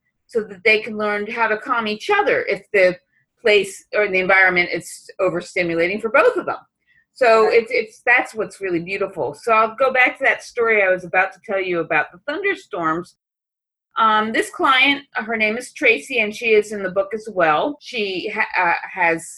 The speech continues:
Speaker 1: severe post-traumatic stress disorder. She was emotionally, physically, and mentally abused as a child. So her second dog, um, but her second dog was a Katrina rescue dog,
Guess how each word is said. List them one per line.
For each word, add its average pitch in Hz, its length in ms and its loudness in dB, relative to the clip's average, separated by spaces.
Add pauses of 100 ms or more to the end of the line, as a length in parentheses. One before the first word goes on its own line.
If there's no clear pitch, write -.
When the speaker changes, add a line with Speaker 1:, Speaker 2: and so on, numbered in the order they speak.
(120)
Speaker 1:
severe 240 680 2
post-traumatic 202 540 -4
stress 240 360 -6
disorder. 214 580 -2 (280)
She - 100 -12
was 196 160 -6
emotionally, 190 560 -6
physically, 180 480 -6
and 170 60 -4
mentally 170 240 -8
abused 220 420 -10
as 185 220 -6
a 156 160 -4
child. 214 640 0
So 214 220 2
her 285 240 4
second 294 320 0
dog, 156 300 2 (120)
um, 185 220 0
but 196 120 2
her 214 60 2
second 339 480 0
dog 208 340 4
was 208 380 0
a 214 140 0
Katrina 233 500 -6
rescue 196 420 -2
dog, 117 340 0